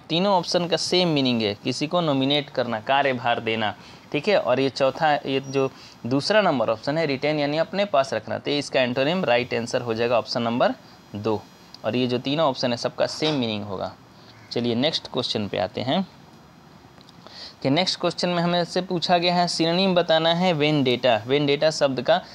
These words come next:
synonym बताना है। वेंडेटा का मतलब होता है दुश्मनी, प्रतिशोध, प्रतिहिंसा, है ना। अब इसका, अ, synonym क्या हो जाएगा?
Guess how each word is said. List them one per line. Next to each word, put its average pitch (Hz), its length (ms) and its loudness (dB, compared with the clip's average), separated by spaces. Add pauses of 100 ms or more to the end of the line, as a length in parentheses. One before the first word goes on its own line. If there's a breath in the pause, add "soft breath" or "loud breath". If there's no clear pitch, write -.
(140 loud breath)
synonym 143 480 0
बताना 110 360 0
है। 110 160 -4
वेंडेटा 160 400 -2
का 180 120 0
मतलब 165 140 -4
होता 185 160 -2
है 160 60 0
दुश्मनी, 127 600 -2
प्रतिशोध, 123 600 -2
प्रतिहिंसा, 117 840 -2 (1080 loud breath)
है 147 80 2
ना। 151 140 2 (280 loud breath)
अब 131 100 0
इसका, 202 360 0
अ, 202 100 0 (680)
synonym 175 460 2
क्या 135 240 2
हो 120 140 -2
जाएगा? 101 400 0